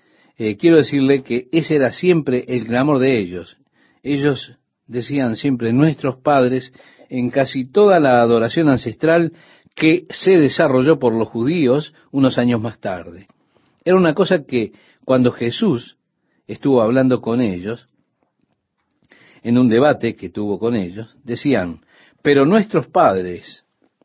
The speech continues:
¿se dan cuenta? Como si sus padres hubieran sido tan justos, tan santos.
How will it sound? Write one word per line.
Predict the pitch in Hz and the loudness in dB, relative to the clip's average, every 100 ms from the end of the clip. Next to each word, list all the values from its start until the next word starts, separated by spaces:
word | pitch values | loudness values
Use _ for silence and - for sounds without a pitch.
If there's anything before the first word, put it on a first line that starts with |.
| _ _ | _ _
¿se | - | -4
dan | 117 | -4
cuenta? | 113 131 135 165 165 _ _ _ _ | 0 0 2 0 -2 _ _ _ _
Como | - 254 226 | 2 4 4
si | 175 | 2
sus | 175 208 | 0 0
padres | 240 240 233 190 | 4 4 4 2
hubieran | 175 175 156 | 2 2 2
sido | 175 165 | 2 0
tan | 160 170 | 2 0
justos, | 156 226 - - 113 | 0 -4 -6 -6 -4
tan | - 156 135 | 0 2 2
santos. | - 220 185 120 85 82 - | 0 0 0 -2 -8 -16 -18